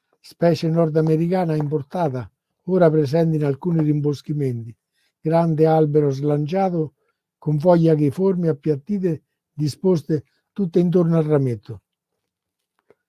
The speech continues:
ai rametti, con odore di arancia allo sfregamento, pigne pendule che si staccano intere, con sopra ogni squama un'altra squama sottile sporgente a tre punte. Ecco, la vediamo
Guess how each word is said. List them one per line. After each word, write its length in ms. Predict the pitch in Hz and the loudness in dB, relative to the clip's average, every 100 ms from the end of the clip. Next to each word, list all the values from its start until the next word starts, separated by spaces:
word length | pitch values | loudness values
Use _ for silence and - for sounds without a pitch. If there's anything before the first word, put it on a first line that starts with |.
| _ _ _ | _ _ _
ai 140 | - | -2
rametti, 540 | 147 143 131 104 _ _ _ _ _ - | 0 0 -2 -4 _ _ _ _ _ -8
con 200 | 151 147 | 0 4
odore 360 | 156 165 165 | 4 6 4
di 100 | 151 | 4
arancia 560 | 165 185 202 185 165 - | 4 2 0 0 -4 -4
allo 280 | 160 156 156 | -2 2 2
sfregamento, 920 | - 160 160 156 156 131 127 117 117 _ _ _ _ _ - | -2 -4 -2 0 0 -2 -4 -10 -16 _ _ _ _ _ -4
pigne 300 | 185 160 156 | 0 4 4
pendule 500 | 170 196 196 175 156 | 6 4 4 2 2
che 120 | 143 | 0
si 200 | - 143 | -4 -10
staccano 500 | - 170 160 156 147 | -4 -2 -2 -2 -4
intere, 540 | 147 151 185 160 143 _ _ _ | -4 -2 0 0 -4 _ _ _
con 240 | - 151 | -6 -4
sopra 260 | 147 175 160 | 0 2 4
ogni 220 | 156 170 | 4 2
squama 380 | 160 - 190 175 | -4 -2 -2 0
un'altra 460 | 156 151 156 - 156 | -2 -4 -6 -8 -10
squama 380 | - 180 160 | -4 -4 -2
sottile 600 | 143 156 143 196 180 160 - _ _ | -4 -6 -8 -8 -6 -8 -10 _ _
sporgente 800 | _ - 190 165 170 170 160 | _ -8 -6 -4 -2 -2 0
a 80 | 156 | -2
tre 220 | 143 139 | -2 -4
punte. 540 | 120 - 120 113 113 107 _ _ _ _ | -6 -8 -10 -10 -12 -16 _ _ _ _
Ecco, 260 | 143 123 135 | -12 -8 -6
la 120 | 135 | -2
vediamo 540 | 135 139 147 139 135 | -2 0 -2 -4 -8